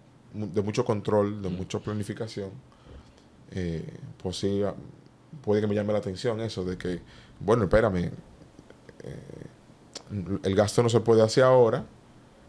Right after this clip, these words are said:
Speaker 1: y como quiera lo hace. Entonces a veces cuando son, si me pasa, y son gastos de, se compró un helado,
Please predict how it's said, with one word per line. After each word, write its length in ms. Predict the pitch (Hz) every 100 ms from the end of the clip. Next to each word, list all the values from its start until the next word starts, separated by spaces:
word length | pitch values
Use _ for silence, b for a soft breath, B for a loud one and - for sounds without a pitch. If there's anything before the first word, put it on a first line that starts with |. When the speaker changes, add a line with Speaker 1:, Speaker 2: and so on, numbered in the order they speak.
| - - -
Speaker 1:
y 320 | 101 98 95
como 260 | 90 98 95
quiera 180 | 104 110
lo 180 | 101
hace. 320 | 123 117 - - - - B B B B - - - - -
Entonces 240 | - 107 113
a 40 |
veces 200 | 113 127
cuando 480 | 131 127 120 113 110
son, 320 | 107 131 151 -
si 160 | - 113
me 140 | 107
pasa, 420 | 139 156 - 131 - - - B B B B - -
y 60 | 101
son 200 | 117 120
gastos 380 | 131 123 120 117
de, 400 | 110 104 95 104 - - - - - - -
se 100 | -
compró 240 | 95 92 127
un 80 |
helado, 380 | 110 107 98 -